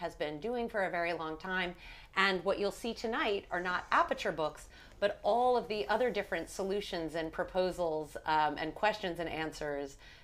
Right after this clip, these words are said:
to what a book can be, and, uh, specifically what a photo book can be. So Aperture was founded in nineteen fifty-two, um, as a quarterly magazine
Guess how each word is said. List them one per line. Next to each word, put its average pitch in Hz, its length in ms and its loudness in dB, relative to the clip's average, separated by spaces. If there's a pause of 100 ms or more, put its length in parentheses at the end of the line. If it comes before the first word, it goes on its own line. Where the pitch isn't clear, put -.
(100)
to 208 140 0
what 175 340 2
a 196 60 -2
book 156 420 -4
can 175 200 -6
be, 135 300 -6
and, 147 160 -4
uh, 151 60 -4
specifically 185 680 -2
what 151 160 0
a 147 80 -2
photo 156 300 -2
book - 200 -4
can 139 160 -10
be. 120 300 -8 (640)
So 208 280 4 (160)
Aperture 269 500 4
was 247 180 2
founded 190 440 4
in 170 100 2
nineteen 180 400 -2
fifty-two, 190 840 -4 (480)
um, 175 420 8
as 175 160 4
a 196 60 -4
quarterly 196 500 2
magazine 180 640 0